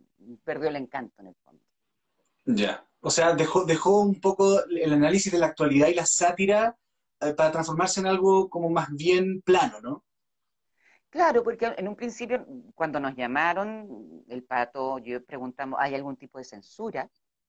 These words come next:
Speaker 1: O sea, hablar de lo que pasó en el día, pueden pasar muchas cosas. ¿Cuál es la línea editorial? ¿La hay? ¿En qué cons-? No,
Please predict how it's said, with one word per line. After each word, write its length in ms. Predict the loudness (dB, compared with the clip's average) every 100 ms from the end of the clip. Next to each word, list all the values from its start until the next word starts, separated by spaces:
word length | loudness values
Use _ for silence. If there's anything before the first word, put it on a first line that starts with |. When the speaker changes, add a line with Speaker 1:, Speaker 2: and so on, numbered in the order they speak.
| _ _ _ _ _ _ _ _ _ _
Speaker 1:
O 240 | -16 -8 -8
sea, 260 | -4 -6 -8 _ _
hablar 400 | -10 -4 0 2
de 80 | 2
lo 100 | 0
que 80 | 0
pasó 240 | -4 -4
en 80 | -2
el 140 | -2 -4
día, 240 | -6 -8
pueden 180 | -8 -12
pasar 300 | -14 -14 -10
muchas 340 | -10 -12 -20 _
cosas. 340 | -8 -8 -12
¿Cuál 180 | -14 -12
es 60 | -8
la 120 | -8
línea 260 | -6 -8 -8
editorial? 640 | -8 -10 -4 0 0 -4 _ _ _ -8
¿La 280 | -4 0
hay? 240 | 0 0 -6 _ _ -18
¿En 140 | -16
qué 200 | -14 -8
cons-? 300 | -4 -4 -6
No, 320 | 0 0 0